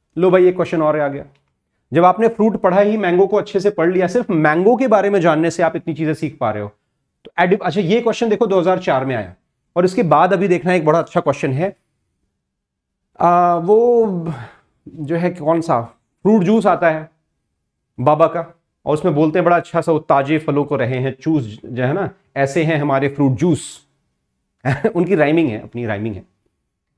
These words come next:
तो ये क्वेश्चन भी आया, नीट में भी ये क्वेश्चन आया। देखो, एक तो ये हो गया, मेसोकार्प की बात करें। अगली बात, यहां पर वो कब का था क्वेश्चन? दो हज़ार चार।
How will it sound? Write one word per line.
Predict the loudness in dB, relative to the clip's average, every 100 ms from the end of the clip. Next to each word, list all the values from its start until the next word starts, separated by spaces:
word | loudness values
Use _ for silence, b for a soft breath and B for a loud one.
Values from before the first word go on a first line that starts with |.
| _ _ _ 0
तो | 0 0 -6 _ _ _ _ -4
ये | -2
क्वेश्चन | 0 0 0 2
भी | 4
आया, | 4
नीट | 4 2
में | 2 2
भी | 0
ये | 0 0
क्वेश्चन | 0 -2 -4
आया। | -6 -10 -8
देखो, | 0 0
एक | 2
तो | 0
ये | 2
हो | 0
गया, | -2 -10 _ _ _ _
मेसोकार्प | 0 2 2 0 -2
की | -2
बात | -2 -2
करें। | -6 -10 -12 _ _ _ _ _ -2
अगली | 0 2
बात, | 0 -2 -8 _ _ _ _ _ _ _ _ _ _ _ _
यहां | -4 -2 0
पर | -2 -2 -10 _ _ _ _ _ _ _ _ _ _ _ _ _ _ _ _
वो | -2
कब | 0 0
का | 0
था | 0
क्वेश्चन? | 0 -2 -4 -10 -14 _ _ _ _ _ _
दो | -2 0
हज़ार | 0
चार। | -2 -6 -8